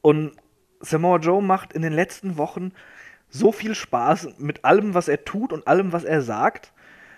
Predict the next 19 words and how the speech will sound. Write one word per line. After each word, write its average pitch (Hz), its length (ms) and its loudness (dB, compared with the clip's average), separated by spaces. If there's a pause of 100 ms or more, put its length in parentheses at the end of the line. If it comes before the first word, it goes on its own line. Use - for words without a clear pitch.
(180)
dass 151 120 -2
ich 170 140 -2
den 170 180 2
Typen 185 300 -8
mit 180 80 -2
dem 180 120 -4
Titel 202 240 -6
sehen 123 220 0
will. 120 120 -4
Ich 127 80 -6
mein, 160 320 -2
ich, 135 380 -16
ich - 140 -6
bin 190 160 2
eh 202 200 2
großer 165 380 0
Joe-Fan, 208 680 0
schon 165 460 -2
seit 139 480 0